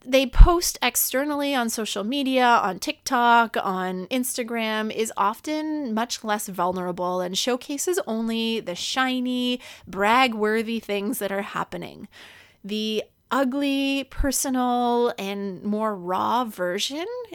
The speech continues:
uh, is usually saved for a very select few of inner circle friends.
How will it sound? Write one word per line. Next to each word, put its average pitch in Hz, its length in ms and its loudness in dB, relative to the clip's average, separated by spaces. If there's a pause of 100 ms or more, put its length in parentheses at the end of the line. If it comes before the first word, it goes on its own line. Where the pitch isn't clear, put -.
(100)
uh, 208 280 -6
is 233 140 -4
usually 294 300 0
saved 214 440 -2
for 214 220 -6
a 202 60 -2
very 202 200 -4
select 294 460 -2
few 185 520 -6
of 185 260 -4
inner 196 240 -6
circle 180 420 -8
friends. 175 720 -10